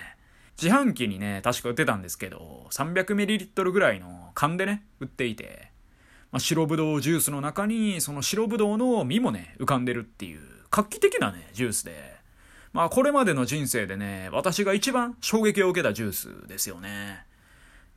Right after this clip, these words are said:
で、出会ったのはね、中学二年生の時で、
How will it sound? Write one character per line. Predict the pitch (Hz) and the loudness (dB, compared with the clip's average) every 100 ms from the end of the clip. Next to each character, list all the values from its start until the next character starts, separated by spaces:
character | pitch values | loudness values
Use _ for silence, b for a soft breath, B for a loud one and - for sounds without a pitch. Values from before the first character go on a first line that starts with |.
| _ | _
で、 | 113 | 2
出 | 147 | 4
会 | 226 | 4
っ | - | 2
た | - | 0
の | 113 98 | 2 0
は | 98 | -2
ね、 | 110 107 98 87 | -2 -2 -4 -6
中 | - 151 151 | -6 -2 0
学 | 135 - 90 85 80 | 0 -2 -10 -10 -6
二 | 95 | -2
年 | 196 220 | 0 0
生 | 113 90 | -2 -6
の | 87 | -10
時 | 95 98 | -12 -10
で、 | 92 90 87 87 | -10 -10 -12 -16